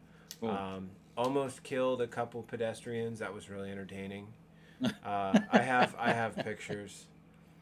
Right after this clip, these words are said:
Speaker 2: But, um, but no, like, we just, you know, had an absolute blast. I bought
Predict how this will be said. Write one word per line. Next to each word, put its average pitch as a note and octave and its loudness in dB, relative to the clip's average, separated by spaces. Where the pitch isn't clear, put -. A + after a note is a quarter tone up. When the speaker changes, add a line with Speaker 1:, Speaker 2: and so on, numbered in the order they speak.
Speaker 2:
But, A2+ 0
um, G#2 0
but C#3+ 4
no, D#3 6
like, A2 4
we B2+ 0
just, B2 -4
you B2+ -4
know, A#2 0
had C3+ -2
an B2+ -2
absolute A#2+ -6
blast. A2 -4
I A2 -2
bought G#2+ -6